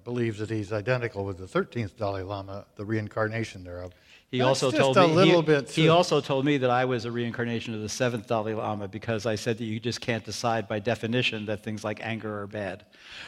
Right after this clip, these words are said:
Speaker 2: But, <laughs> um, but it was because of meeting the Dalai Lama. He invited me to Dharamsala, where I went in two thousand, to talk about destructive emotions and how to overcome them.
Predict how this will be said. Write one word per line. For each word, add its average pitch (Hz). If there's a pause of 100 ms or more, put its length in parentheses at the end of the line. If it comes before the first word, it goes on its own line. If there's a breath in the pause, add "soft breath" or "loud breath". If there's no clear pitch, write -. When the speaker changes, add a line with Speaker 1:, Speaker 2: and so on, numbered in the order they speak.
(180 loud breath)
Speaker 2:
But, 139
<laughs> -
um, 131 (760 loud breath)
but 180
it 202
was 285
because 202
of 190
meeting 180
the 139
Dalai 131
Lama. 131
He 117
invited 120
me 117
to 113
Dharamsala, 113
where 110
I 107
went 107
in 110
two 117
thousand, 110
to 107
talk 120
about 113
destructive 127
emotions 123
and 107
how 113
to 117
overcome 117
them. 107